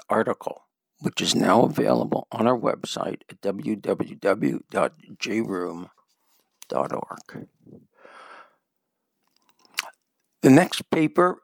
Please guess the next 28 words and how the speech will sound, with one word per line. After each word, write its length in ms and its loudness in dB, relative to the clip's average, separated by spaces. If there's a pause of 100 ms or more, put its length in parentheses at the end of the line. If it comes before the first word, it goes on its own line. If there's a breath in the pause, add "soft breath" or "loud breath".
I 100 0
want 200 0
to 80 -6
highlight 680 -2
is 120 -4
entitled 580 0 (180)
Sex 520 -2 (220)
Specific 760 0
Differences 640 -2 (100)
in 80 -6
Patients 480 -2
with 140 -2
Psoriatic 760 0 (100)
Arthritis, 760 0 (120)
a 100 -14
Systematic 760 0 (100)
Review, 680 -12 (680 soft breath)
and 160 -2
is 120 -6
by 260 -4 (120)
Coates 640 -6 (300)
and 140 0
colleagues. 640 -4 (2500 loud breath)
The 140 8
authors 460 0
performed 560 0
a 80 -8
systematic 880 -6